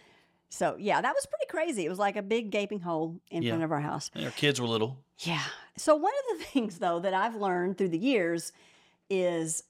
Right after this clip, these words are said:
Speaker 1: like, at that time, it was sort of like panic mode.
Speaker 2: Mm-hmm.
Speaker 1: Like, "There's a big gaping hole in the front of our house,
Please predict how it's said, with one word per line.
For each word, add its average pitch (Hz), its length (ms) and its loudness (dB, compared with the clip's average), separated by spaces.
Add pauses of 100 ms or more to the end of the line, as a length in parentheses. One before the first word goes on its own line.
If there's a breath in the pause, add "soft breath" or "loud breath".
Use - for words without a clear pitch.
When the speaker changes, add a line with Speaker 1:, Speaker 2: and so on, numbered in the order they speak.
(100)
Speaker 1:
like, 185 180 2
at 180 100 -4
that 370 180 0
time, 180 260 0
it 151 100 -2
was 165 140 -4
sort 208 200 2
of 151 100 -6
like 147 320 0 (200)
panic 175 360 0
mode. 120 320 -4 (160)
Speaker 2:
Mm-hmm. 104 240 -6
Speaker 1:
Like, 139 200 2
"There's 185 160 2
a 180 60 4
big 214 260 -2
gaping 202 320 0
hole 185 420 0
in 175 180 -4
the 165 80 -4
front 190 240 -2
of 165 60 2
our 156 100 4
house, 156 560 0